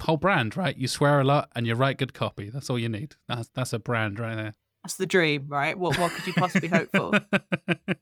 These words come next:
Speaker 1: Exactly, exactly. So for the listeners who don't know you, don't know your history and journey through, and we'll kinda get to the main topic in a bit, but let's start off with how you came into digital marketing, how you came into being the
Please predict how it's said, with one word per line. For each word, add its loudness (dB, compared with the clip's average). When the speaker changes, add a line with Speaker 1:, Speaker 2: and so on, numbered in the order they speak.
Speaker 1:
Exactly, -2
exactly. -4
So 4
for -6
the 4
listeners 0
who 2
don't 0
know 2
you, 0
don't 0
know 2
your -2
history -2
and 0
journey 0
through, -4
and -4
we'll -2
kinda 0
get -2
to -2
the -8
main 2
topic -2
in 2
a 0
bit, -4
but -4
let's -4
start 0
off -4
with -2
how 0
you 2
came 2
into -2
digital -2
marketing, -4
how -4
you 2
came -2
into -4
being 0
the -4